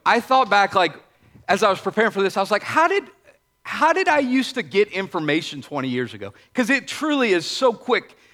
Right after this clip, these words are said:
When it pops in my mind, I just find the answer, and I'm like, "Cool, I'm satisfied." How was I satisfied with information prior? And the reality is this. You either had to have an encyclopedia at the house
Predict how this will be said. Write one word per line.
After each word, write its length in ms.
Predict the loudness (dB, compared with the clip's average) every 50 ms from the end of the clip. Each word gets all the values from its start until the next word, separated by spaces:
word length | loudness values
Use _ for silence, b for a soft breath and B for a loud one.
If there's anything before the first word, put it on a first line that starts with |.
| b b
When 120 | -2 -2
it 80 | 0 2
pops 240 | 2 2 2 2 0
in 60 | 0
my 80 | 0 2
mind, 220 | 2 2 2 2
I 40 | 0
just 200 | -2 -6 -12 -4
find 280 | 0 0 2 2 2
the 60 | 0 0
answer, 280 | 0 -2 -2 -2 -2
and 60 | -2
I'm 80 | -2 0
like, 200 | -2 -2 -4 -2
"Cool, 260 | -2 -2 -2 -2 -4 -8
I'm 120 | -10 -6
satisfied." 540 | -4 -2 -2 -2 -4 -4 -4 -6 -6 -6 -8 -14 b b b b b b
How 300 | b 0 2 4 4 4
was 160 | 4 2 2 2
I 100 | 0 0
satisfied 480 | 0 0 2 2 2 2 2 2 2 2
with 140 | 2 0
information 480 | 0 -2 -2 -2 -2 -2 -2 -2 -4 -10
prior? 500 | -4 -2 0 2 2 2 2 2 0 0 B B B B B B B
And 120 | -2 0 2
the 80 | 2
reality 580 | 2 4 4 4 4 2 2 0 0 0 0 0
is 160 | 0 0 0
this. 420 | 0 2 2 0 -2 -4 -10 -18 -20 _ _ _ _ _ _ _ _ _ -20 -20 _ _ _ _ _ _ _ b b b b b b b _
You 340 | -4 0 2 4 4 4 4
either 140 | 4 2
had 200 | 2 2 2 2
to 60 | 2 2
have 180 | 2 2 2
an 100 | 2 0
encyclopedia 800 | -2 -2 -2 0 0 0 0 0 -4 -4 -4 -4 -4 -2 0 0
at 120 | 0 0 0
the 80 | -2
house 500 | 0 0 0 -2 -2 -6 -8 -12 -16 -18